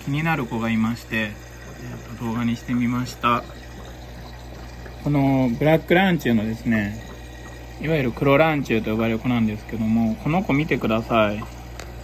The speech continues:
少し今から閲覧注意なのですが、冬の間ね、えっと、肉瘤が白くなってきて、温度が上がってきたら白いとこ取れてくるよって言って、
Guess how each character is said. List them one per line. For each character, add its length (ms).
少 60
し 100
今 220
か 100
ら 140
閲 260
覧 240
注 240
意 60
な 120
の 120
で 120
す 200
が、 380
冬 220
の 120
間 280
ね、 260
え 120
っ 40
と、 460
肉 280
瘤 120
が 120
白 220
く 100
な 140
っ 20
て 120
き 120
て、 400
温 160
度 100
が 240
上 60
が 100
っ 80
て 100
き 80
た 140
ら 220
白 240
い 40
と 60
こ 100
取 180
れ 40
て 100
く 140
る 60
よ 140
っ 20
て 100
言 80
っ 40
て、 280